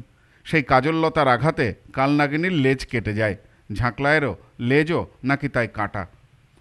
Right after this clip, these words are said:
পলসোনার বাসিন্দাদের কথায় জানা যায়, পলসোনা গ্রামে একটি ডাঙা আছে, সেই ডাঙার নাম খুনগোর। এলাকার জনশ্রুতি,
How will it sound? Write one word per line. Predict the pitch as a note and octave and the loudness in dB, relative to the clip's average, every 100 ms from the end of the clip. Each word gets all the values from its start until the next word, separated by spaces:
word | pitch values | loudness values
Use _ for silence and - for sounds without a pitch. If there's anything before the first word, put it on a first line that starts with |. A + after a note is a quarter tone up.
| _ _ | _ _
পলসোনার | D3 D3+ - F#3+ G3 | 2 2 2 0 4
বাসিন্দাদের | F3 - F#3 F#3 F3+ F3 | 2 2 0 2 2 0
কথায় | E3+ D#3+ F#3+ | -2 -2 0
জানা | D3 C#3 E3+ | 2 2 2
যায়, | D#3 G#2 - - - | 2 0 -6 -16 -2
পলসোনা | C#3+ C#3+ F3 F3 | 0 0 -2 0
গ্রামে | D#3 D#3+ F#3+ | 2 2 2
একটি | F3 E3+ | 0 -2
ডাঙা | C3 B2 B2+ A2 | 0 0 2 0
আছে, | G2+ - G2 - _ | -2 -6 -8 -8 _
সেই | - C3 | -6 -4
ডাঙার | A2+ A#2 C3 | 0 0 2
নাম | D#3 D#3+ G#2+ - _ - | 2 2 2 -2 _ -10
খুনগোর। | E3+ D#3 A2+ G#2 F#2 - _ _ _ - | -2 0 0 -4 -8 -14 _ _ _ 2
এলাকার | C#3+ E3 F#3+ E3+ | 6 8 6 6
জনশ্রুতি, | D3+ E3 - G3+ G3 | 2 2 0 -4 -2